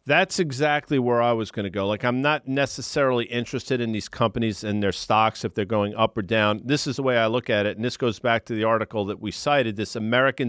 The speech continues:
may be taking on too much paid later phantom debt from the New York Times. We'll put it in the show notes. But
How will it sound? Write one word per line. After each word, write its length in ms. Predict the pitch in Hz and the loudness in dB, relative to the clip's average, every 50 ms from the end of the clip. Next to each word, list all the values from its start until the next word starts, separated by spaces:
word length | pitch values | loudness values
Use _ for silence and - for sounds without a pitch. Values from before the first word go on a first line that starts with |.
| - - | -2 -2
may 140 | 123 117 113 | -2 0 0
be 100 | 117 110 | -2 -4
taking 420 | - - 123 120 - - 123 117 | -4 -2 -4 -4 -2 -4 -4 -2
on 160 | 110 107 101 | -2 -2 -2
too 220 | - - - 143 139 | -4 -6 -4 -4 -2
much 380 | 135 135 123 113 - - - | 0 0 0 0 -2 -8 -16
paid 320 | - - - 135 135 131 123 | -10 -4 -2 -2 0 0 0
later 400 | 117 117 117 113 113 110 107 - _ _ _ _ _ _ | 0 0 2 2 0 0 -2 -6 _ _ _ _ _ _
phantom 440 | _ _ - 127 120 120 120 117 113 | _ _ 0 2 2 2 2 0 -2
debt 260 | 98 - 110 104 104 | -2 0 0 0 0
from 160 | - - 110 107 | -2 -4 -6 -4
the 60 | 107 | -2
New 100 | 107 113 | 0 0
York 200 | 117 110 110 - | 0 0 0 0
Times. 380 | - 147 143 139 127 117 - | 0 2 2 2 2 0 -2
We'll 100 | - 107 | -4 -6
put 200 | 92 - - 107 | -4 -2 0 2
it 140 | 104 104 104 | 2 2 2
in 100 | 107 107 | 0 0
the 60 | 107 | -2
show 240 | - - - 160 165 | -2 -2 -2 -2 0
notes. 340 | 156 131 110 101 - - - | 0 0 0 0 -2 -4 -8
But 260 | - 127 117 113 107 | -4 -2 -2 -2 -2